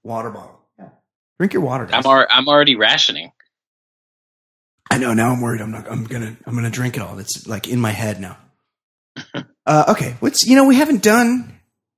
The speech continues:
Speaker 2: Yeah, we
Speaker 1: it's
Speaker 2: haven't
Speaker 1: been a
Speaker 2: done
Speaker 1: while
Speaker 2: the
Speaker 1: since we've done
Speaker 2: traditional rundown.
Speaker 1: topics, and people are always, and I appreciate it.
Speaker 2: Yeah,
Speaker 1: People send us
Speaker 2: I,
Speaker 1: stuff.
Speaker 2: I love it. We, we get more, I'm exposed to more stories now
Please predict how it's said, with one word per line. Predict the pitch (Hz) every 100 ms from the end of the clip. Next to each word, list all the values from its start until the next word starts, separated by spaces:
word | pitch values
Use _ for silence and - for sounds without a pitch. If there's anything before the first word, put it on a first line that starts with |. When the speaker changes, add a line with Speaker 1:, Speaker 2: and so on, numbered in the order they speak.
| _ _
Speaker 2:
Yeah, | 165
we | 175
Speaker 1:
it's | 202
Speaker 2:
haven't | 240
Speaker 1:
been | 220
a |
Speaker 2:
done |
Speaker 1:
while | 254 262
Speaker 2:
the |
Speaker 1:
since | - 233
we've | -
done | 180 214
Speaker 2:
traditional | 196 - 214
rundown. | 214 285
Speaker 1:
topics, | - - -
and | 151
people | - 254 247 208
are | 131 117
always, | 135 160 160 160 151
and | 156
I | 240
appreciate | 254 165 151 147 139
it. | 139 - _ _ _ _ _ _ _ _ _ _
Speaker 2:
Yeah, | 120
Speaker 1:
People | 120 190 190
send | - 160
us | 127
Speaker 2:
I, |
Speaker 1:
stuff. | 139 104
Speaker 2:
I | 123
love | 151 139 120
it. | 113
We, | 120 151 -
we | 147
get | 156 156
more, | 127 127 127 131 131 127 - -
I'm | 131
exposed | 156 - - 127 123
to | 113
more | 104 104
stories | 104 - 95 95 101 101
now | 98 98 98 -